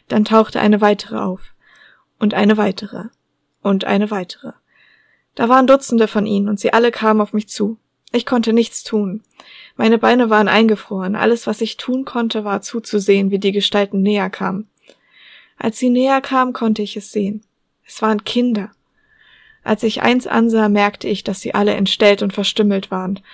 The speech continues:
Manche hatten Schnitte am ganzen Körper, andere waren verbrannt und andere fehlten die Gliedmaßen, sogar Augen. Die Kinder umhüllten mich, griffen in mein Fleisch, zogen mich auf den Boden und rissen meine Innereien aus mir heraus.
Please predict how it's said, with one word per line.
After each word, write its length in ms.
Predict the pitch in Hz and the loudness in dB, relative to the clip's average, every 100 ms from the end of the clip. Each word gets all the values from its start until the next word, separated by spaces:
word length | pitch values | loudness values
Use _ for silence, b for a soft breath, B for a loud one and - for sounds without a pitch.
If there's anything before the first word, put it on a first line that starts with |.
| B B B | B B B
Manche 320 | 226 226 233 | 2 2 2
hatten 180 | 220 226 | 0 -2
Schnitte 400 | - 226 254 208 | 0 0 0 0
am 100 | 202 | 0
ganzen 300 | 202 214 214 | 0 0 -4
Körper, 540 | - 226 220 196 196 | -2 -2 -2 -6 -4
andere 360 | - 214 208 202 | 0 0 0 2
waren 200 | 208 214 | 2 2
verbrannt 560 | 208 214 220 233 254 - | -2 -4 -2 -2 -4 -8
und 240 | 220 226 | -6 -4
andere 420 | - 214 214 220 | 0 2 2 0
fehlten 360 | 220 214 202 214 | 0 2 2 -2
die 80 | 220 | -4
Gliedmaßen, 720 | 226 220 202 190 190 196 190 B B B | -4 -4 -2 -4 -2 -4 -4 B B B
sogar 360 | - 220 226 - | 2 4 4 2
Augen. 380 | 214 240 196 196 b b b b b _ _ _ _ - | 0 0 -4 -6 b b b b b _ _ _ _ -14
Die 80 | 233 | -6
Kinder 300 | 277 277 240 | -2 2 4
umhüllten 420 | 220 226 233 220 | 6 6 6 4
mich, 220 | 202 196 | -2 -2
griffen 340 | - 240 247 214 | -2 -2 -2 -2
in 80 | |
mein 160 | 196 196 | 0 -2
Fleisch, 480 | 196 208 196 202 - | -2 0 0 0 -4
zogen 240 | - 226 | -4 -4
mich 160 | 214 - | -2 -4
auf 100 | 208 | -4
den 200 | 214 196 | -4 2
Boden 260 | 226 269 | 4 4
und 160 | 233 214 | 4 0
rissen 240 | 214 - | -2 -2
meine 240 | 208 202 190 | 0 0 0
Innereien 500 | 202 202 202 214 196 | 0 0 2 2 2
aus 200 | 196 - | -2 -4
mir 80 | 196 | -4
heraus. 500 | 190 180 175 - | -2 -4 -4 -8